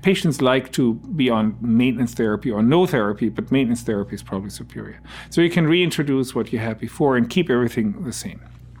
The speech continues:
Now, if you really want to change the treatment, you know, you could, number one, switch from a chemotherapy drug, use oxaliplatin first,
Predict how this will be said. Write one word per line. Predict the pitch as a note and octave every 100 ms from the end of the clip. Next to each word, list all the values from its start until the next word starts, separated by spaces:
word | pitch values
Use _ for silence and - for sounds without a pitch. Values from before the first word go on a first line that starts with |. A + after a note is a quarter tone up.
| - -
Now, | - C#3 C#3 C3+ - - - -
if | D3 C3
you | D3+ C3+ B2+ A#2
really | C#3+ F3+
want | F3+ C#3
to | A#2+
change | A2+ - C#3+ C#3 C3 - -
the | G#3+ A#2
treatment, | - B2+ G#2+ F#2+ E2+ -
you | - A2+
know, | A#2 A#2 A2+ - - -
you | D3
could, | D#3 E3+ D3 -
number | C3+ D3+ F#3
one, | D3+ B2+
switch | A#2+ - A#2+
from | - B2 A2
a | G2+
chemotherapy | - - A2+ A2+ C3+ C3 B2+ A#2
drug, | G#2+ G2+ -
use | - A#2 A2+
oxaliplatin | A#2 - A#2+ - B2 A#2 B2
first, | C#3 C#3 C3+ -